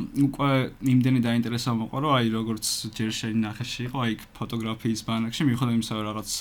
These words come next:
ვიწრო ცოდნას მოი-, ცოდნას არ, უფრო ხედვას, ვიწრო ხედვას მოითხოვს, აა, ეს ფოტოგრაფიის ბანაკი და უფრო ფოტოაპარატთან მუშაობის ტექნიკის შესწავლა ხდება, მაინც,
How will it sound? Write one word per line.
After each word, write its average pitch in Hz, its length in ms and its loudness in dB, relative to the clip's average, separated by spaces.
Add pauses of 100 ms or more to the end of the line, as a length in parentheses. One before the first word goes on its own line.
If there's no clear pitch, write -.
(160)
ვიწრო 107 380 -4
ცოდნას 113 460 -6
მოი-, 131 260 -2
ცოდნას 135 380 -2
არ, 110 100 -2
უფრო 113 180 -4
ხედვას, 107 420 -4
ვიწრო 113 280 -6
ხედვას 113 300 -4
მოითხოვს, 110 480 -6 (500)
აა, 110 280 -2
ეს 107 160 -2 (160)
ფოტოგრაფიის 117 600 -2
ბანაკი 110 400 -2
და 110 120 -4
უფრო 107 200 -10
ფოტოაპარატთან 113 640 -6
მუშაობის 110 560 -4
ტექნიკის - 480 -6
შესწავლა 117 500 -2
ხდება, 131 360 0 (580)
მაინც, 170 500 4